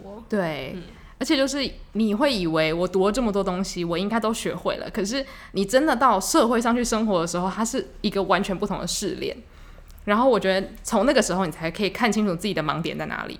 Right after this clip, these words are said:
Speaker 1: 嗯。
Speaker 2: 像我自己的盲点，我就知道我要对我自己没自信的地方更，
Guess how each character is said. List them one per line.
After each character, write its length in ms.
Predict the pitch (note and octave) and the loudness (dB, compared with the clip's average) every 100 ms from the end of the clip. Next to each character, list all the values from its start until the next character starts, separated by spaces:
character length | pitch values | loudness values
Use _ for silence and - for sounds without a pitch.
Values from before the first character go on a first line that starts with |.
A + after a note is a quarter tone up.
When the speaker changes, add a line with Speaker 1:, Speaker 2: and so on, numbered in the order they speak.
| - | -10
Speaker 1:
嗯。 120 | A#3+ A3+ | -4 4
Speaker 2:
像 220 | A3+ G#3+ | 4 6
我 80 | D#3+ | 4
自 80 | |
己 80 | F3+ | 4
的 60 | D#3 | 2
盲 160 | D3 | 0
点， 120 | D3+ C#3 | -2 -2
我 80 | |
就 60 | D3 | -4
知 140 | D#3+ | 0
道 120 | E3 C#3+ | 2 2
我 160 | C#3+ | 2
要 160 | E3 G3+ | 2 2
对 220 | G3+ G#3+ | 2 2
我 140 | D3+ | 2
自 100 | D#3 | -2
己 140 | F3+ D3+ | -4 -4
没 160 | D3+ | -4
自 120 | D#3+ G#3+ | -4 -2
信 140 | G3+ | -2
的 80 | E3 | 0
地 140 | F3+ | 0
方 180 | F3 E3+ | 0 2
更， 300 | F3 F3+ | 2 2